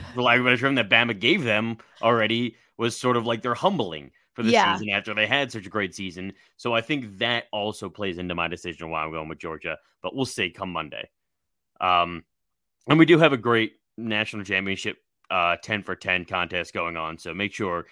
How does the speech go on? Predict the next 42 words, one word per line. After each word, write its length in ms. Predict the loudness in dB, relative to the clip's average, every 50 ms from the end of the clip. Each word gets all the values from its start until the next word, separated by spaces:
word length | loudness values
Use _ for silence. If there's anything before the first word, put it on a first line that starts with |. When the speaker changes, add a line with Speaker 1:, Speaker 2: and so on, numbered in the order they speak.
| _ _ _ _ -14
Speaker 1:
before 280 | -6 0 4 4 6
Monday 440 | 6 6 6 4 4 4 4 2 2
night, 240 | 4 2 2 0 -2
you 100 | -6 -8
get 200 | -4 -4 -4 -2
into 340 | -4 -6 -8 -8 -6 -4 -2
our, 280 | 0 0 0 -2 -2
uh, 280 | -2 -2 -2 -4 -4 -8 _ _ _ _ _ _ _ _ _ _ _ -4 -2
our 280 | 0 0 -2 -4 -6 _ -10
ten 220 | -6 -6 -6 -4
for 140 | -6 -10 -12
ten 420 | -10 -8 -8 -8 -8 -8 -10 -12 -14 _ _ _ _
college 420 | -4 -2 -2 -2 -2 -4 -6 -8 -10 _ _
football 300 | -14 -14 -10 -8 -8 -8
championship 760 | -8 -6 -6 -6 -6 -4 -6 -8 -8 -8 -8 -10 -10 -10 _ _ _ _ _ -6
contest. 680 | 0 0 0 0 0 0 0 0 0 -2 -4 -12 -16 -18
Should 200 | -16 -14 -14 -10
be 160 | -8 -6 -4 -4
a 80 | -6
great 360 | -6 -6 -6 -4 -4 -4 -4 -6
game. 360 | -6 -6 -4 -6 -8 -10 -16 _ _ _ _ _ -10 -6
Um, 280 | -4 -4 -4 -4 -8 -10 -10
I'm 160 | -8 -8 -8
excited. 480 | -10 -8 -6 -4 -4 -2 -4 -6 -6 _ _ _ _ _ _ _ _ -2
What 160 | 2 4 4
other, 260 | 6 6 4 4 6 6
uh, 140 | 6 6
plans 260 | 4 2 0 0 0 0
do 80 | 0
you 60 | 2
have 120 | 2 2 0
for 40 | -2
the 80 | -6 -4
weekend, 320 | -4 -4 -2 -4 -4 -4
Jordy, 340 | -4 -4 -4 -4 -4 -6 -8 _ _ _ _ _ _ -20 -20 -20 _ _ _ _ _ -4
besides 180 | -4 -4 -4 -4
football? 460 | -6 -6 -6 -8 -10 -10 -10 _ _ _ _ _ _ _ _ _ _ _ _ _ -10 -6
Speaker 2:
No, 180 | -2 -2 0
that 260 | 2 2 2 2 2
is 240 | 0 -2 -2 -2 -4
my 140 | -6 -8 -6
plans. 480 | -4 -4 -6 -6 -6 -12 -14 -16 -18